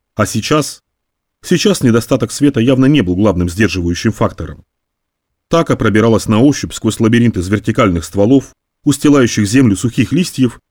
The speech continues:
и почвы, гнилой от бетагемота. Низкорастущие ветви цеплялись за лицо.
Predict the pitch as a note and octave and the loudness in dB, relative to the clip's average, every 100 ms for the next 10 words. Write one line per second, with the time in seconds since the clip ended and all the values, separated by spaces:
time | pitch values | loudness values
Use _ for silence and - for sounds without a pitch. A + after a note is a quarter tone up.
0 | _ A3 A3+ C3 G#2 F#2 F2+ A#2 G#2+ F#2 | _ 0 2 2 0 -2 0 0 2 2
1 | F2+ G#2 G#2 G2+ A#2 E2+ D#2+ - _ _ | 0 -2 0 2 2 2 -4 -18 _ _
2 | _ _ _ _ - C#3+ C#3 C3 A#2+ - | _ _ _ _ 0 0 2 0 0 0
3 | C#3 - A#2 D3 G2+ F2 F2+ A#2 A#2+ F#2+ | -2 2 2 2 -2 -6 -2 0 2 2
4 | A2 A#2 - E2 | 0 0 -4 -8